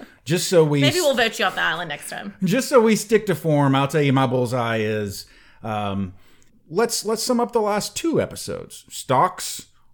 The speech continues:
Speaker 2: are, um, buying an ownership share in a company. Bonds are giving a loan to a company.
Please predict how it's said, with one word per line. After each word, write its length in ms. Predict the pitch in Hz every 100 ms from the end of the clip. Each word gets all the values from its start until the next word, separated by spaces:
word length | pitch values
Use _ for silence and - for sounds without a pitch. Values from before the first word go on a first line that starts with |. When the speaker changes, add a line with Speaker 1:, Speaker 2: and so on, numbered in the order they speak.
| -
Speaker 2:
are, 680 | 113 107 98 92 90 95 - -
um, 520 | 123 107 104 107 113 -
buying 540 | - 123 131 143 143 143
an 180 | 127
ownership 400 | 123 123 139 175
share 220 | - 170 156
in 80 |
a 40 | 165
company. 500 | 156 143 151 202 220 _ _ _ -
Bonds 720 | 87 104 113 135 147 160 -
are 480 | 107 101 98 98 - - 113 -
giving 260 | - 101 127
a 40 |
loan 360 | 151 175 175 165
to 140 | 147
a 60 | 110
company. 500 | 107 98 98 101